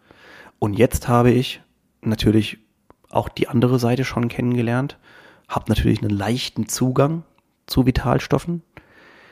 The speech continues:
Und jetzt sehe ich, was eine konstante Einnahme an Vitalstoffen mit meinem Körper und mit mir,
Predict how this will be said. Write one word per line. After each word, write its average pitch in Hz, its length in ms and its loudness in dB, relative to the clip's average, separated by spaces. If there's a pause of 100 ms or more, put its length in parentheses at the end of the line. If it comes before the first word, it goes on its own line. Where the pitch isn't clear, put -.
(240)
Und 107 120 2
jetzt 123 240 2
sehe 127 280 6
ich, - 300 0
was - 520 -4
eine 104 200 -2
konstante - 920 -4
Einnahme 143 640 2 (480)
an 110 180 -4
Vitalstoffen 127 580 0
mit 110 120 -2
meinem 101 360 -2
Körper 143 420 0
und 104 80 -2
mit - 160 -6
mir, 123 320 2